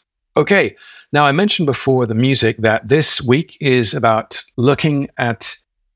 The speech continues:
the halfway point through the year and thinking about what we need to do to be where we want to be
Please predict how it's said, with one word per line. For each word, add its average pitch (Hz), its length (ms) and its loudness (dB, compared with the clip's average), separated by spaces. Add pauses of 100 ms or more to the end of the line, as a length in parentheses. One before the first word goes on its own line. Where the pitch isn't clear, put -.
(120)
the 120 160 2
halfway 135 520 0
point 104 380 -2
through 120 160 0
the 135 120 0
year 110 440 0 (640)
and 120 180 0
thinking 165 300 0
about 113 320 0
what 127 180 -2
we 135 120 0
need 117 180 0
to 160 80 -4
do 120 380 0 (260)
to 147 120 0
be 139 380 0
where 120 380 0
we 123 120 -2
want 113 240 -2
to 151 80 -2
be 110 380 0